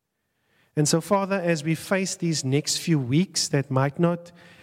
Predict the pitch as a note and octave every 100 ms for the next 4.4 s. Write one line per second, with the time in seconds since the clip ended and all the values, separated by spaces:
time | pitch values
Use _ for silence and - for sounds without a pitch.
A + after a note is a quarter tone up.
0 | - - - - - - D3+ C#3+ F#3+ F#3
1 | F3 F#3+ - E3 D#3+ - F3 F3 F3+ E3+
2 | D#3 D3 D3 D#3+ D#3+ C3+ C#3 C#3 D#3 D3
3 | B2+ C3 B2 B2+ D3 D#3+ B2 A2+ C3 D#3
4 | F3 - -